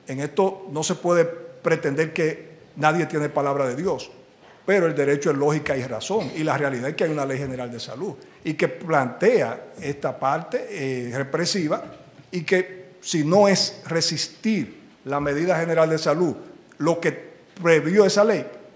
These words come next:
¿qué es entonces? Se puede plantear que se hagan nuevas leyes, pero es que esto no es una novedad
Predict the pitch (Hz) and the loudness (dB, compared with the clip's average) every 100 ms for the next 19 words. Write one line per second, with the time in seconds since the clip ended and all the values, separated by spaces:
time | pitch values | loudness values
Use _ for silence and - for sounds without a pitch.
0 | - - 196 135 113 127 120 107 117 - | -12 2 4 4 -2 -6 -6 -6 -10 -14
1 | - - 90 - - _ - - - 160 | -18 -20 -20 -20 -20 _ -20 -20 -6 -6
2 | - 175 226 226 196 196 190 208 175 160 | 0 6 6 6 4 6 4 4 4 4
3 | 208 175 175 156 165 214 208 - - - | 4 4 4 4 8 10 10 6 -8 -14
4 | - - - - _ _ - - 139 151 | -16 -20 -20 -20 _ _ -20 -8 -2 -2
5 | 151 170 175 156 160 151 147 139 123 175 | -2 -2 -2 -2 -2 -2 -2 -4 -2 -2
6 | 113 | -2